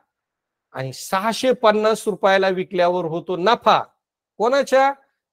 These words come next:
जितका तोटा झालाय त्याच्या दुप्पट नफा होतो. आणि मग हे उदाहरण सोडवताना बघा,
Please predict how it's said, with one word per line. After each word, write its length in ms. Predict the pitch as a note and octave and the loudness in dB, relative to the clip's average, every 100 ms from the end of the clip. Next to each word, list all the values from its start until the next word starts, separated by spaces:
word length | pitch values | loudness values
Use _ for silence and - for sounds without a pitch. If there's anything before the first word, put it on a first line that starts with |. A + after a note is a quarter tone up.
| B2+ | -12
जितका 460 | F3 G#3 - B3+ B3+ | -10 -10 -4 -2 -2
तोटा 480 | - G#3+ G3+ G#3 G#3 | 0 -2 0 -2 -4
झालाय 460 | F#3 F#3+ F3+ E3 | -4 -2 0 -2
त्याच्या 320 | D#3+ E3 F#3 | -4 -10 -10
दुप्पट 580 | D#3+ F3+ _ A3+ A3+ - | -10 -12 _ -6 -6 -4
नफा 360 | G#3 F#3 - F3+ | -6 -6 -6 -4
होतो. 720 | E3 D#3+ F3 D#3+ C#3+ A2 G2 _ _ _ _ _ _ _ | -4 -6 -8 -6 -6 -8 -14 _ _ _ _ _ _ _
आणि 140 | B2+ | -12
मग 300 | C3+ G3 C3+ - _ _ _ _ _ _ | -4 -2 -4 -6 _ _ _ _ _ _
हे 60 | F#3 | -12
उदाहरण 420 | F#3 D#3 C#3+ C3+ | -6 -2 0 -2
सोडवताना 720 | B2 D3+ C3 B2+ A#2+ A#2+ G#2+ G#2 _ _ _ _ _ _ _ _ _ _ _ _ _ _ _ _ _ _ _ _ _ _ _ _ _ _ _ _ _ _ _ _ _ _ _ _ _ _ _ _ _ _ _ | -6 -8 -6 -6 -4 -6 -6 -14 _ _ _ _ _ _ _ _ _ _ _ _ _ _ _ _ _ _ _ _ _ _ _ _ _ _ _ _ _ _ _ _ _ _ _ _ _ _ _ _ _ _ _
बघा, 220 | C#3+ A#2+ | -4 -4